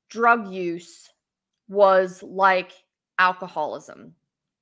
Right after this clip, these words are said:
If you went to your boss and you said, "I need to tell you something.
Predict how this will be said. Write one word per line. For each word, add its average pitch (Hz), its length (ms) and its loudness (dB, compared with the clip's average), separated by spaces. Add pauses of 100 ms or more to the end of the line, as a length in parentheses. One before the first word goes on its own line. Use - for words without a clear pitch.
(760)
If 226 180 -6
you 302 240 -4
went 403 200 -6
to - 140 -10
your 233 180 -6
boss 165 760 -6 (420)
and 185 200 -8
you 220 180 -10
said, 175 580 -8 (1600)
"I 233 80 -4
need 254 200 -4
to 226 80 -10
tell 202 200 -10
you 165 120 -12
something. - 540 -20